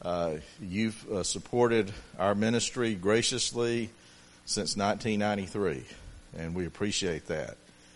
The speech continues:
And it's been a great pleasure to come to many mission conferences over the years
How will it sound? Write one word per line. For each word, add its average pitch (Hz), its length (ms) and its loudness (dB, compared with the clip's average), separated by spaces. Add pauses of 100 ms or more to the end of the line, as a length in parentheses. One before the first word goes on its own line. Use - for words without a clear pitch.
(360)
And 95 160 0
it's 95 320 0
been 101 220 0
a 90 40 -2
great 101 320 0
pleasure 107 360 2
to 90 80 -6
come 101 240 -2
to 87 60 -2
many 98 260 0
mission 107 320 0
conferences 107 600 2
over 110 220 10
the 98 100 4
years 113 520 6